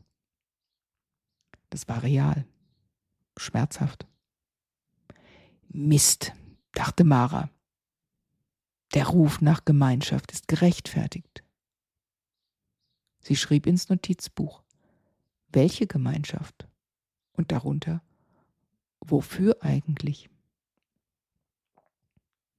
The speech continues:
Irgendwo fiel ihr Fritz Riemann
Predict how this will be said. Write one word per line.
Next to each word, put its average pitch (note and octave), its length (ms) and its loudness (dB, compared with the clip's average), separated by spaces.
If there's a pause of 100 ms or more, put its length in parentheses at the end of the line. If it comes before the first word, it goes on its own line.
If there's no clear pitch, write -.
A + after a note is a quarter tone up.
(600)
Irgendwo G#3+ 480 6
fiel G3+ 400 2
ihr F#3+ 180 6
Fritz - 600 -4
Riemann D3 460 -2